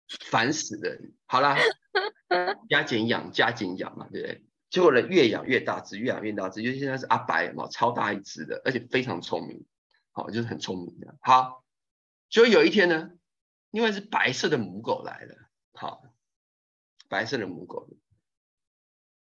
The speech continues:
Speaker 1: 然后一看不得了，阿跑进去说求他要生，靠腰啊，这就不是一只母狗，
Speaker 2: <laughs>
Speaker 1: 那就是很多只狗，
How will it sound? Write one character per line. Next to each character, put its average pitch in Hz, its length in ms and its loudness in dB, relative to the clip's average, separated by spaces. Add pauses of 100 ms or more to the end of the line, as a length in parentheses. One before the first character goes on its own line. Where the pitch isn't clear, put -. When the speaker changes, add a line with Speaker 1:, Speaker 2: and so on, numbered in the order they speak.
(260)
Speaker 1:
然 117 140 -2
后 143 100 4
一 120 60 2
看 104 240 -2
不 - 80 -12
得 90 140 -6
了， - 260 -18 (680)
阿 123 100 0
跑 95 160 -6
进 95 100 -12
去 87 80 -16
说 90 80 -12
求 - 180 -12
他 92 140 -8
要 87 80 -4
生， - 420 -12 (1600)
靠 92 400 0
腰 92 460 -2
啊， 87 300 -10 (440)
这 494 100 2
就 508 80 4
不 453 60 4
是 - 80 -4
一 415 400 -2
只 247 40 -4 (120)
母 - 160 2
狗， - 80 0
Speaker 2:
<laughs> - 20 -2
Speaker 1:
那 127 80 0
就 127 140 -8
是 131 100 -6
很 - 160 0
多 120 240 4
只 120 160 -6
狗， - 460 -2